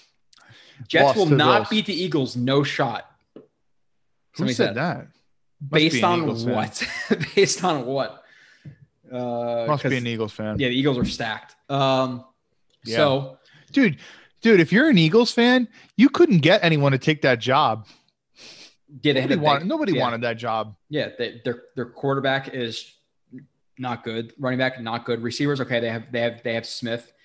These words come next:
Speaker 1: Offensive line, old and not that good anymore. Tight end, I like Goddard. Uh,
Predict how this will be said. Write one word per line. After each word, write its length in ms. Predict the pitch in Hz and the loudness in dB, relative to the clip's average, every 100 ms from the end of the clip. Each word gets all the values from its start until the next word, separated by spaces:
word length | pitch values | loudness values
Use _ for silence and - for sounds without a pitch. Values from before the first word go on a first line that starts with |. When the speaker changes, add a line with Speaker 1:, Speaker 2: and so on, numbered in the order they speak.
| _ _ 120 | _ _ -6
Speaker 1:
Offensive 380 | 127 139 135 | -2 -2 -2
line, 300 | 123 127 131 - _ | -2 -2 -4 -10 _
old 280 | 120 123 127 | -6 -4 -2
and 120 | 123 117 | -4 -4
not 200 | 120 117 | -6 -6
that 160 | 117 113 | -8 -6
good 100 | 117 | -6
anymore. 480 | 113 113 117 123 _ _ _ _ _ _ _ | -8 -8 -10 -10 _ _ _ _ _ _ _
Tight 200 | - 127 | -4 0
end, 380 | 127 135 143 - _ _ - | 0 -2 -6 -12 _ _ -8
I 80 | 123 | -2
like 220 | 123 123 | -2 -2
Goddard. 360 | 120 113 120 - _ _ | -4 -2 -4 -6 _ _
Uh, 840 | 117 113 113 113 110 113 113 113 | -12 -10 -8 -8 -8 -6 -6 -8